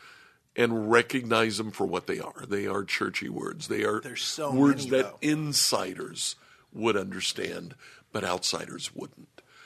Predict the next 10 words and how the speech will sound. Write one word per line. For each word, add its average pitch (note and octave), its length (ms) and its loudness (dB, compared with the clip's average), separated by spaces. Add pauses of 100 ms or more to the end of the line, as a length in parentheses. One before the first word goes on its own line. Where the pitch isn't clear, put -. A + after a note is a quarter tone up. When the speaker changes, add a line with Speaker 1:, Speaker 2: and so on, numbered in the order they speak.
(260)
Speaker 1:
And A2+ 200 2
we A#2+ 140 -2
need A2 400 -8
to A#2 120 -4
consciously A#2+ 1080 -4
make G#2 380 -6
an C3 140 -4
effort - 420 -10 (680)
to F2+ 800 -6 (720)
explain B2 880 -4